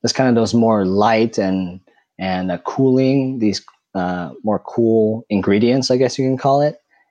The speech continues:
and just the combination of all of that and, and stuff, like, yeah, man,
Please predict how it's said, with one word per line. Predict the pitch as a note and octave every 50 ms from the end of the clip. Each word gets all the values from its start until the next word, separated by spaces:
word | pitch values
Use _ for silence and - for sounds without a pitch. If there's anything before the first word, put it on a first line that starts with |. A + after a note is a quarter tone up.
| _ -
and | F#2+ F#2+ G2 G2 F#2+ F#2+ F#2+
just | F#2+ A2+ - -
the | G#2
combination | - - - G#2 G2 F#2+ F2 E2+ F#2 F#2 - - F#2 F2
of | F2 E2+ E2+ F2
all | F2 E2 E2 E2
of | E2
that | E2+ E2 E2 D#2+ D#2 -
and, | - D#3 D#3 D3+ - - - _ _ _ _ _ _ _ _ _ _ _ -
and | A#2+ -
stuff, | - - E2+ D#2+ - -
like, | - D#2+ D2 D2+ - - - _ _ _ _ _ _ _ _ _ _ _ _ _
yeah, | - D#2+ D#2 D#2
man, | C#2 C2+ C#2 C2+ - -